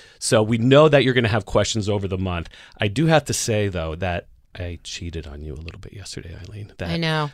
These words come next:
Speaker 1: I, I
Speaker 2: I
Speaker 1: was,
Speaker 2: heard.
Speaker 1: I was on business radio, powered by the Wharton School, Sirius X M,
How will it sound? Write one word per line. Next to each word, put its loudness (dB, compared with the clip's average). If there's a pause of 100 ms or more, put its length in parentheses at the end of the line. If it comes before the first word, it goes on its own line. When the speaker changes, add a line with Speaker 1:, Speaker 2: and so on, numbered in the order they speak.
Speaker 1:
I, -4
I 0
Speaker 2:
I 0
Speaker 1:
was, 2
Speaker 2:
heard. -2
Speaker 1:
I 0
was -2
on -4
business 0
radio, 4
powered 2
by 6
the 2
Wharton 0
School, 0
Sirius 0
X -2
M, -2